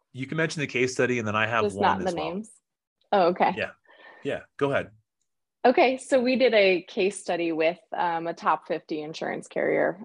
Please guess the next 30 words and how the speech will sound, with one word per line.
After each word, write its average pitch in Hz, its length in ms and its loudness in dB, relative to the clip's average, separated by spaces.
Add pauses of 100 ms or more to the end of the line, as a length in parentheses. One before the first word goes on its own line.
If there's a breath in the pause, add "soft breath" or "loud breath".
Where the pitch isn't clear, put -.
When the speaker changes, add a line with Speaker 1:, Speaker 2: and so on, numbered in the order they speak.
Speaker 2:
Um, 165 640 0
they 185 240 6
had 165 640 2 (160)
hail 202 380 -2
claims. - 680 -20 (220)
They 170 100 -8
had 160 320 -4
four 190 180 -2
hundred 175 360 -4
hail 160 200 -2
claims. 151 680 -6 (560 loud breath)
They 175 160 6
said, 156 580 4 (220)
"How 196 640 0 (100)
did 214 180 -2
we 208 160 -2
get 160 200 2
it 107 100 -2
right? 92 280 -8 (500)
Did 202 160 2
we 185 160 2
pay 170 260 -4
these 156 500 -6 (160)
accurately?" - 760 -6 (560 loud breath)
And 185 200 0
so 202 120 2
we 185 100 6
did 175 200 2
historical 175 680 -4
lookups. 156 640 -2